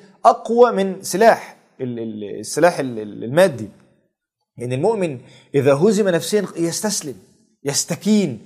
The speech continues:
"فما وهنوا لما أصابهم في سبيل الله وما ضعفوا وما استكانوا". الهزيمة النفسية تؤدي إلى الوصول لآخر مرحلة، الاستكانة.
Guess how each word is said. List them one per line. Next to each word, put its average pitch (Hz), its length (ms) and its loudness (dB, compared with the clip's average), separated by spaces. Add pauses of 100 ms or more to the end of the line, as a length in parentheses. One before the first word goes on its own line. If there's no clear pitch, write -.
(160)
"فما 147 200 2
وهنوا 180 280 4
لما 143 180 -2
أصابهم 160 300 -2
في 151 100 -10
سبيل 151 340 -2
الله 170 140 0
وما 151 140 0
ضعفوا 175 400 0 (280)
وما 160 160 0
استكانوا". 175 680 2 (340)
الهزيمة 147 340 -2
النفسية 190 280 -2
تؤدي 202 360 0
إلى 190 100 4
الوصول 175 400 0
لآخر 180 500 2 (300)
مرحلة، 139 280 2
الاستكانة. 135 560 2